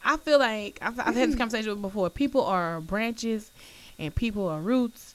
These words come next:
Speaker 1: and people are leaves.
Speaker 2: Yep.
Speaker 1: Leaves are, they go away, come again, go away, come
Speaker 2: Yep.
Speaker 1: again.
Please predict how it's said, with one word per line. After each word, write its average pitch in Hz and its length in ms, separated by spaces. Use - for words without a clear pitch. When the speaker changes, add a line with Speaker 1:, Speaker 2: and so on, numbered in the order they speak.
Speaker 1:
and 165 220
people 208 500
are 170 360
leaves. 160 720
Speaker 2:
Yep. 131 80
Speaker 1:
Leaves 233 480
are, 165 220
they 185 140
go 190 220
away, 196 300
come 196 220
again, 180 320
go 160 200
away, 190 200
come 202 240
Speaker 2:
Yep. - 0
Speaker 1:
again. 175 360